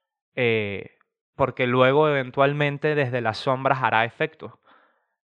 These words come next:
Eh, ¿saben? Y eso a mí me llama, me llama muchísimo la, la expresión. Y obviamente hay como límites. Lo que pasa es que es muy del-, o sea, me parece que es muy complicado delimitar esos,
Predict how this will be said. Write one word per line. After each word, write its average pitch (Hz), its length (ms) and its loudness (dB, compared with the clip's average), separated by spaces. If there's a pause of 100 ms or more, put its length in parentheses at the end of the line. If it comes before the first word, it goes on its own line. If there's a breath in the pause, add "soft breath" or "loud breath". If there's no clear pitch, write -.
(160)
Eh, 107 420 -4
¿saben? 123 420 0
Y 117 120 -4
eso 117 200 -6
a 135 60 0
mí 139 400 -6
me 135 180 -4
llama, 127 680 0 (1700 loud breath)
me 120 140 -8
llama 120 180 -4
muchísimo 131 420 -10
la, 120 220 -6
la 123 100 -6
expresión. 120 580 -4
Y 143 160 -6
obviamente 151 540 0
hay 135 100 0
como 147 280 -2
límites. 127 540 -4 (280 loud breath)
Lo 123 100 -2
que 113 100 -4
pasa 117 200 -8
es - 80 -18
que 156 80 -10
es 120 100 -12
muy 147 260 -6
del-, 127 200 -2
o 127 80 -10
sea, 120 320 -6
me 127 120 -14
parece 123 460 -10 (320 loud breath)
que - 80 -8
es 120 100 -6
muy 143 220 -6
complicado 123 760 -2
delimitar 113 540 -4
esos, 123 540 -4